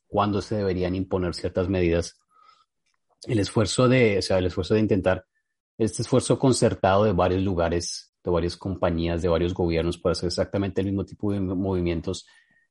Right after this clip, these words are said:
eso genera que la gente se encuentre en la misma situación. Y si una, un grupo pequeño dentro de una empresa, dentro de una aerolínea o dentro de un país como es Italia, eh, puede demostrarle a los demás que hay algo que se puede hacer en contra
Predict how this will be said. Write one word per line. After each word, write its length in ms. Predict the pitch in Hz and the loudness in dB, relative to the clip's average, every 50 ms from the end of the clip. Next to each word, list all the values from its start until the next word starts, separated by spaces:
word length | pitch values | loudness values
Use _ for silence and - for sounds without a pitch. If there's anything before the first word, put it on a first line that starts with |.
| _ _ | _ _
eso 280 | - 95 87 - 110 104 90 | -4 -2 0 2 2 2 2
genera 280 | 110 117 104 98 95 | 2 2 2 2 2
que 120 | - - 110 | 0 0 0
la 60 | 95 | 0
gente 200 | 98 98 87 95 | 0 0 0 -2
se 80 | - 107 | -2 -2
encuentre 300 | 101 - 101 87 87 85 | -2 -2 -2 -2 -2 -2
en 40 | |
la 60 | 92 95 | -2 0
misma 160 | 92 87 80 | 0 -2 -2
situación. 560 | - - - 98 87 - - 113 92 82 80 - | -4 -4 -2 -2 -2 -2 0 0 0 0 -2 -2
Y 80 | 101 98 | -4 -4
si 160 | - - 104 | -2 0 2
una, 280 | 104 107 117 117 113 - - _ _ _ | 2 4 4 4 2 0 -6 _ _ _
un 140 | 120 117 110 | 0 2 4
grupo 280 | 113 117 - - 123 | 4 4 4 2 2
pequeño 480 | - 127 117 - - 107 101 104 98 95 | 2 0 -2 0 0 0 0 2 2 2
dentro 280 | 95 90 85 87 87 90 | 0 0 0 0 -2 0
de 80 | 90 | 0
una 120 | 95 101 104 | 0 0 0
empresa, 440 | 101 - - 104 95 87 - - | 0 0 0 0 0 0 0 -2
dentro 260 | 95 92 87 - 90 87 | -2 -2 -2 -2 0 0
de 60 | 87 | 0
una 180 | 87 90 90 | 0 0 0
aerolínea 460 | 95 98 95 87 87 85 85 87 87 87 | 0 0 0 0 0 0 0 0 -2 -2
o 60 | 87 | -2
dentro 260 | 85 80 - 90 87 | -2 -2 -2 0 0
de 40 | 87 | 0
un 200 | 87 92 90 - | 0 -2 -2 0
país 400 | 101 95 95 98 98 95 - - | 2 2 2 2 0 -2 -4 -8
como 160 | _ 87 85 | _ -8 -8
es 100 | 82 - | -6 -6
Italia, 500 | 92 87 - 90 87 85 85 85 85 - _ _ _ _ _ _ _ _ _ _ _ - | -8 -4 -2 0 0 2 0 0 -2 -4 _ _ _ _ _ _ _ _ _ _ _ -2
eh, 240 | - 95 92 90 87 | 0 2 2 2 2
puede 920 | - - - 101 104 107 95 104 107 113 113 117 117 117 104 92 - - _ _ _ _ _ _ _ _ _ _ - | 0 -2 0 2 4 4 4 4 6 6 6 6 6 4 2 0 -4 -8 _ _ _ _ _ _ _ _ _ _ -4
demostrarle 720 | 156 127 113 110 107 101 - - - - 104 98 98 98 | 0 2 2 2 2 0 -2 -4 -2 0 2 2 4 4
a 40 | 104 | 4
los 180 | 113 117 110 107 | 4 4 4 2
demás 280 | 101 98 95 92 - | 2 0 0 -2 -4
que 140 | - - 104 | -2 0 0
hay 180 | 101 107 - - - | 2 2 0 2 2
algo 360 | 104 101 107 110 107 104 - | 2 2 2 2 0 -2 -2
que 80 | - | -4
se 140 | - - 95 | -8 -8 -8
puede 220 | - - 92 92 92 | -4 -2 0 0 0
hacer 240 | 92 - - 107 101 | 0 -2 -2 -2 -2
en 140 | 104 98 90 | -2 -2 -4
contra 720 | - - 104 104 104 101 - 117 107 107 104 98 - | -4 -2 -2 0 -2 -2 -2 0 0 0 0 -2 -4